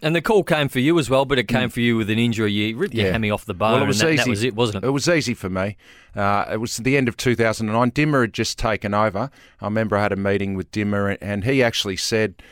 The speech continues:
Speaker 2: you know, "We'll, we'll give you the chance to recover from this injury and, uh, and play on next year, two thousand and ten." But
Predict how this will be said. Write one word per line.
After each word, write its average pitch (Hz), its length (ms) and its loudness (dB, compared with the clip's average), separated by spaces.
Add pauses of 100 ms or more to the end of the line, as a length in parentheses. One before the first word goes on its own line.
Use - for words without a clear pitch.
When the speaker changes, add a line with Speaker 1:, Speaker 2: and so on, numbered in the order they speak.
(280)
Speaker 2:
you 113 80 -4
know, 107 120 2
"We'll, 113 180 0
we'll 113 160 0
give 110 200 -2
you 110 80 2
the 101 80 0
chance 117 460 0
to 123 120 -4
recover 104 380 -2
from 104 220 -6
this 101 180 -4
injury 104 500 -4
and, 98 360 -4
uh, 95 240 2
and 113 200 -4
play 110 280 0
on 107 180 0
next 98 300 -6
year, 113 160 0
two 117 200 -4
thousand 104 300 0
and 95 140 -8
ten." 113 280 0
But 104 180 0